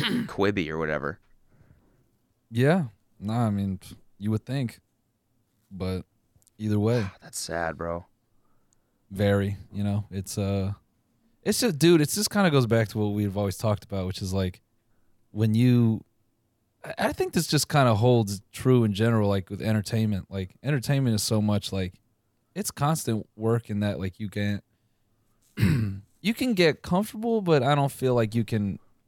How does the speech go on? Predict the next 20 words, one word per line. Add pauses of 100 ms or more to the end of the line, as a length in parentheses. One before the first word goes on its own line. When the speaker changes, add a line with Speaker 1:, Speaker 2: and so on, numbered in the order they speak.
(120)
Speaker 2:
necessarily
be
too
complacent.
Like,
you
always
have
to
be
working
on
the
next
thing. (360)
And
when
you
have,
like,